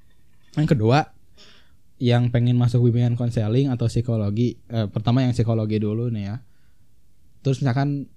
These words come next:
pahitnya nggak keterima, tapi, eh, di B K keterima, ambil aja dulu. Karena nggak jauh beda kok kita belajarnya.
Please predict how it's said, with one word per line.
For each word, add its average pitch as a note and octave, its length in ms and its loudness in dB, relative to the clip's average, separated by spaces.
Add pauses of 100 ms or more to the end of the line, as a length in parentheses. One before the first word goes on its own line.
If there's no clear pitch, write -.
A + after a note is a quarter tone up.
(440)
pahitnya B2 440 2
nggak C3+ 180 0
keterima, D3 560 0 (320)
tapi, D3+ 400 -2 (280)
eh, B2 300 0
di B2+ 140 4
B B2 160 4
K C3+ 100 2
keterima, C3+ 480 0
ambil D3 280 4
aja D3 200 4
dulu. C3 340 0 (760)
Karena D3 300 0
nggak C#3+ 220 0
jauh C3+ 160 2
beda C#3 320 0
kok D3+ 160 -2
kita B2+ 220 -2
belajarnya. G#2+ 600 -2